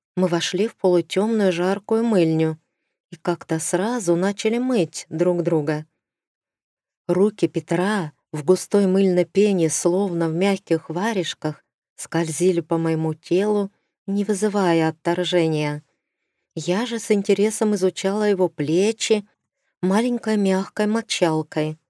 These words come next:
Ниже опускаться еще стеснялась, но он сам поймал мою ладонь и положил куда надо.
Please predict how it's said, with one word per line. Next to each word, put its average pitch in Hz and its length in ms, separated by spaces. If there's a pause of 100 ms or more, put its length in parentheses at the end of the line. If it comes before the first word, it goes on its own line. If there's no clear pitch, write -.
(1000)
Ниже 175 480
опускаться 175 760
еще 170 260
стеснялась, 175 960 (600)
но 202 140
он 214 120
сам 196 460
поймал 175 420
мою 165 260
ладонь 175 520 (500)
и 196 80
положил 196 720
куда 165 360
надо. 160 460